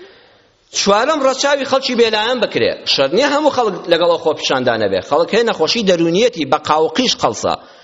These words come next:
خەڵک هەیە تەعزیەبارە، خەڵک هەیە خەمبارە، خەڵک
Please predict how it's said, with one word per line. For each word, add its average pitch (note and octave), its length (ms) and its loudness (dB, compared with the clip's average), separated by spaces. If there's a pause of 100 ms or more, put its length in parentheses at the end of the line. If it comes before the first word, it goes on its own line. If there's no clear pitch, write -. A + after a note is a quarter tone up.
(260)
خەڵک G#3 240 2
هەیە C#4 160 2
تەعزیەبارە، G#3+ 680 0 (200)
خەڵک A3+ 220 0
هەیە A#3 180 2
خەمبارە، G#3 500 0 (340)
خەڵک C#4+ 220 2